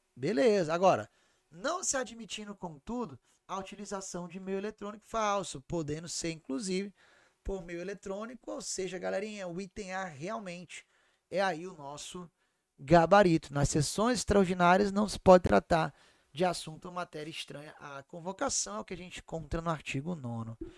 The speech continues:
Beleza? Bom, pessoal, então por hoje é só, espero que vocês tenham curtido. Já segue lá o nosso Insta,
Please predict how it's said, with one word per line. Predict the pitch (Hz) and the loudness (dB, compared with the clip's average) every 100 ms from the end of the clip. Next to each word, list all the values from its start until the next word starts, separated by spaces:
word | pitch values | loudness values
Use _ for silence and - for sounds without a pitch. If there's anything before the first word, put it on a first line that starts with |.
| _ - _ - | _ -20 _ 4
Beleza? | 269 269 254 262 339 370 _ _ _ _ _ | 8 12 12 12 6 -2 _ _ _ _ _
Bom, | 330 214 | 6 8
pessoal, | 220 202 233 208 208 | 8 8 8 10 8
então | 190 233 | 6 4
por | 226 247 196 | 4 4 6
hoje | 185 190 165 190 196 214 - | 4 0 -6 -12 -14 -10 -2
é | 247 | -2
só, | - 196 196 196 | 6 10 10 10
espero | - - 170 170 | 6 6 6 6
que | - | 4
vocês | 175 156 | 0 0
tenham | 156 147 | -2 -2
curtido. | 214 190 - 190 180 180 - - - _ _ | -2 -4 -2 4 4 4 -4 -18 -20 _ _
Já | 156 170 | 2 4
segue | - - 214 214 | 4 6 8 8
lá | 196 | 4
o | 190 | 6
nosso | 185 - 151 | 4 4 2
Insta, | 151 185 208 - - 208 | 2 2 2 4 4 2